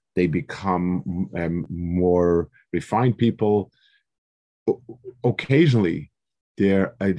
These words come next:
you know, there are people that really go off in one way or another. Their tendency is that there was something, something flawed there.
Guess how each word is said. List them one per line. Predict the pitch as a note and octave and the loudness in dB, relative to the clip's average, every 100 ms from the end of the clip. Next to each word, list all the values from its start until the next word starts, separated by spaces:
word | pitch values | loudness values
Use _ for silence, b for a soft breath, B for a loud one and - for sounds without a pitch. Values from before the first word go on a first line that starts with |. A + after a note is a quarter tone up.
| - | -2
you | G#2 | 0
know, | F2+ F#2+ | 0 0
there | F#2 F2 | 0 -2
are | |
people | D#2 A2+ G#2 G2+ | 0 0 0 0
that | F#2 E2+ - - | 0 -2 -4 -10
really | E2+ E2 G2+ G2+ F#2+ F2 E2 _ E2 | -6 0 2 4 2 0 -6 _ -10
go | D#2+ F#2+ A#2+ | -2 2 4
off | D3 - F2+ | 2 0 -6
in | F2 | -4
one | F2 | 0
way | F2 | 0
or | D#2+ | 0
another. | D#2 D#2 G#2 C3 - b b _ _ | -2 -2 0 -2 -4 b b _ _
Their | - A2+ | -2 -2
tendency | G#2 - C#3 C#3+ - A2+ | 0 0 2 2 2 -2
is | - G2 F#2 F2 - - _ _ _ | 2 2 2 0 -8 -18 _ _ _
that | - E2+ - | -4 -4 -2
there | F#2+ | -2
was | F2 | -2
something, | - F#2+ F2+ G2 F2 | -2 -4 -2 -4 -4
something | F#2 F2+ F2+ | -4 -4 -6
flawed | D2 - F2+ E2+ D#2 | -8 -4 -2 0 -2
there. | D2+ - | -4 -8